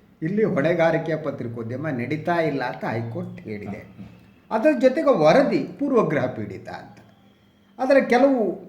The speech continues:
ಅಂಶಗಳನ್ನು ನೋಡಿ ನಾವು ಚರ್ಚೆ ಮಾಡ್ಬೋದು ಅನ್ಸುತ್ತೆ. ಭಾಳ ಮುಖ್ಯವಾದ ಒಂದು ಹೈಕೋರ್ಟ್, ಆ, ಇದು, ಇದು ಅಬ್ಸರ್ವೇಷನ್. ರೈತರ ಹೋರಾಟಕ್ಕೆ ಬೆಂಬಲವಾಗಿ ಟೂಲ್ ಕಿಟ್ ರಚಿಸಿದ ಪ್ರಕರಣದ ಆರೋಪಿ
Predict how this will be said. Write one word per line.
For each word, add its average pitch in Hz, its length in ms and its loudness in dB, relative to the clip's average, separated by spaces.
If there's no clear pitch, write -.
ಅಂಶಗಳನ್ನು 220 600 4
ನೋಡಿ 165 200 0
ನಾವು 135 200 -4
ಚರ್ಚೆ 139 280 -6
ಮಾಡ್ಬೋದು 110 480 -6
ಅನ್ಸುತ್ತೆ. 120 300 -10
ಭಾಳ 165 180 2
ಮುಖ್ಯವಾದ 202 520 2
ಒಂದು 110 480 -8
ಹೈಕೋರ್ಟ್, 113 500 -10
ಆ, 92 520 -14
ಇದು, 98 220 -14
ಇದು 101 260 -14
ಅಬ್ಸರ್ವೇಷನ್. 117 720 -8
ರೈತರ 269 420 4
ಹೋರಾಟಕ್ಕೆ 240 640 4
ಬೆಂಬಲವಾಗಿ 196 760 4
ಟೂಲ್ 208 540 -4
ಕಿಟ್ - 460 -10
ರಚಿಸಿದ 170 460 -2
ಪ್ರಕರಣದ 165 520 0
ಆರೋಪಿ 139 720 -2